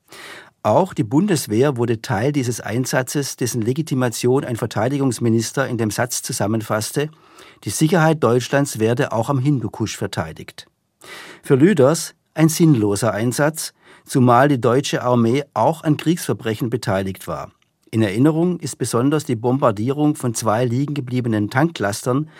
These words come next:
aus denen sich Bauern Benzin holten. Über einhundert Menschen starben bei dem Angriff, darunter viele Kinder. Den Befehl hatte ein deutscher Oberst gegeben, er wurde nie zur Rechenschaft gezogen.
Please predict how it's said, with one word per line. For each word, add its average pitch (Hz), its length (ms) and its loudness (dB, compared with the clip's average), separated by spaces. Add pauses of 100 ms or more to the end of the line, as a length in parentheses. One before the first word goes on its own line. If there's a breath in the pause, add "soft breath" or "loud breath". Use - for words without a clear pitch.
(280 loud breath)
aus 123 160 0
denen 131 240 2
sich 113 180 -4
Bauern 113 380 2
Benzin 131 480 -2
holten. 82 420 -8 (380)
Über 160 420 2
einhundert 127 380 0
Menschen 120 340 0
starben 131 460 -2
bei 104 140 0
dem 107 140 -2
Angriff, 113 460 -4
darunter 107 380 -2
viele 107 260 -4
Kinder. 95 420 -6 (920 loud breath)
Den 123 100 6
Befehl 131 520 4
hatte 127 260 2
ein 120 160 0
deutscher 107 400 -2
Oberst 139 420 0
gegeben, 104 600 -4
er 107 100 -4
wurde 113 220 0
nie 107 200 0
zur 120 200 -4
Rechenschaft 98 480 -6
gezogen. 82 540 -14